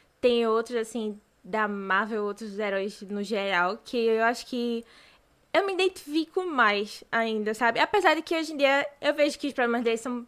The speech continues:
são muito universais, né? Só, tipo, sabe? Coisas assim, de, enfim, pra ele ser o cara e tal. Mas, ah, eu não sei, eu acho que pegar a bagagem agora mais velha é um pouco mais complicado também, sabe?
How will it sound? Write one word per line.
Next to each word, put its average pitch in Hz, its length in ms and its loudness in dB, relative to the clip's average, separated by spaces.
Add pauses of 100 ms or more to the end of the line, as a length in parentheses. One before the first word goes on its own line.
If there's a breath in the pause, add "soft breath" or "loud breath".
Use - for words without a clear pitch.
(120)
são 302 160 -4
muito 339 200 -8
universais, 320 500 0
né? 254 120 -2
Só, 254 140 -4
tipo, 214 380 -10 (380 soft breath)
sabe? 233 320 2 (320)
Coisas 226 300 4
assim, 220 440 -6 (220)
de, 214 200 -10
enfim, 214 320 -8
pra 220 140 -2
ele 208 80 -2
ser 202 140 -4
o 202 40 -6
cara 190 220 -2
e 208 60 -6
tal. 185 120 -4 (380 loud breath)
Mas, 240 340 4 (160)
ah, 381 200 6
eu 370 80 -4
não 381 80 -8
sei, 262 280 4
eu 247 80 2
acho 269 200 -4
que 240 600 -4 (280)
pegar 226 240 2
a 226 40 2
bagagem 214 720 -2 (360)
agora 214 260 -2
mais 214 160 -4
velha 214 140 -4
é 214 40 -4
um 220 40 -16
pouco 226 180 -10
mais 226 140 -2
complicado 208 560 -4 (340 soft breath)
também, 208 500 -4
sabe? 185 320 -6